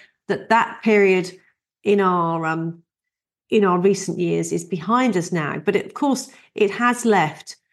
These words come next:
many tenants, commercial tenants, still with arrears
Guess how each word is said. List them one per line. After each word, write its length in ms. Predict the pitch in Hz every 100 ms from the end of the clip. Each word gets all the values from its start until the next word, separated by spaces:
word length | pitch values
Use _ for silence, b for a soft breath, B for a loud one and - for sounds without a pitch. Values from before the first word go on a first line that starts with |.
| _ -
many 320 | 202 220 226
tenants, 800 | 220 196 156 147 - - - - _ -
commercial 420 | 208 214 214 185
tenants, 460 | - 170 147 -
still 400 | - - 247 196
with 180 | 160 175
arrears 560 | 175 165 175 165 165